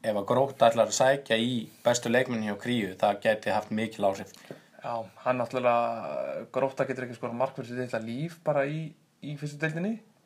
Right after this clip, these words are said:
Speaker 2: Það er spurning hvort að sjálfstætti og honum úr fjórðu myndi skila honum eitthvert, en Kría fékk náttúrulega, eh,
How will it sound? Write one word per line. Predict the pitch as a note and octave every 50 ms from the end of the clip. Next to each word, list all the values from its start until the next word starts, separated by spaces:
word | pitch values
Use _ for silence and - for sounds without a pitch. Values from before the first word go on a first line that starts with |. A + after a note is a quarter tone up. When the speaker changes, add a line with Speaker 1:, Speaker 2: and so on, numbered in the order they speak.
| _ _
Speaker 2:
Það | - C#3+
er | C3
spurning | - C3+ B2+ B2+ B2
hvort | A#2+ A2+ A2 A#2
að | A#2 A2 G#2+ - - -
sjálfstætti | - C3 B2+ - - A#2 A2+ A#2+ A#2 A#2
og | A#2 A2+
honum | B2+ B2 A#2+ A#2 A#2+ A#2+
úr | A#2+ - - -
fjórðu | - C3 B2+ C3+ C3+ C#3
myndi | C3+ C3+ C3 C3
skila | - - C#3 C#3 C#3+
honum | C#3+ D3+ D#3
eitthvert, | D#3 F#3+ F#3 - - -
en | - B2 B2 B2+ - - - - - - - - - - - - - - _ _
Kría | - D3 D3 D3 C3
fékk | D3 D3+ D3 D3
náttúrulega, | C3+ C3+ C#3+ C#3 C#3 C#3 - -
eh, | - - - -